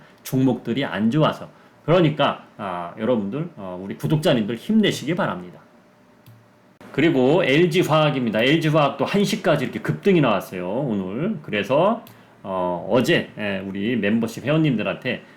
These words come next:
"내일도 어떻게 오르면 비중 어디까지 확 줄이세요?" 그랬는데 오늘 오전에 잘 줄였을 겁니다. 그러고 나서 오전에 또 메시지를 날렸는데 이렇게 막 올라갈 때 날렸어요.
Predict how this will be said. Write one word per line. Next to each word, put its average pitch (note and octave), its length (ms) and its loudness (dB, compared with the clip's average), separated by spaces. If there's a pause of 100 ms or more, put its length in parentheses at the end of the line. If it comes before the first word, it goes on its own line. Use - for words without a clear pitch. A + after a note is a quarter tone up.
(100)
"내일도 F3 540 4
어떻게 D#3 360 0
오르면 C#3 460 2
비중 D3+ 640 -2
어디까지 C3+ 560 0
확 D#3 220 -8
줄이세요?" B2 960 0
그랬는데 A#2+ 580 -2 (340)
오늘 C#3 220 2
오전에 D3+ 360 2
잘 - 260 -6
줄였을 C#3+ 400 -2
겁니다. F2 380 -10 (280)
그러고 D#3 320 2
나서 D3 300 2
오전에 C3+ 480 0
또 A#2 260 -4
메시지를 B2 440 -2
날렸는데 G2+ 580 -2 (260)
이렇게 F3+ 240 2
막 C3+ 160 2
올라갈 G#3+ 320 4
때 D#3+ 100 -4
날렸어요. G#2 460 -4